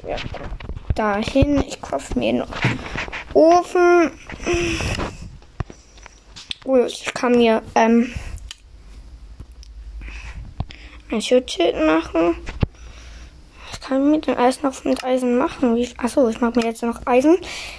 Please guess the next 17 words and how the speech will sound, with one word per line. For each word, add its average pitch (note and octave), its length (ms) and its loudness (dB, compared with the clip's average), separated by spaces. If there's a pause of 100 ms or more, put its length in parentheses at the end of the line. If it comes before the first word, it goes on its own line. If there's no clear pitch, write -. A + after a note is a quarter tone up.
(240)
weil - 140 -2
ich - 120 -2
einen - 160 -18
Ofen D#4 380 6 (640)
mit - 200 0 (120)
crafte - 640 -2
werden E4 1040 2 (320)
tue. D#4 560 2
<laughs> - 960 -4
Ähm, A#3+ 380 2 (300)
Ofen, C#4+ 640 6 (800)
ähm, B3 720 6 (340)
ich - 160 -10
nehm C4 100 0
den B3+ 180 0
Ofen. - 200 -4 (960)
Sand, C#4 600 2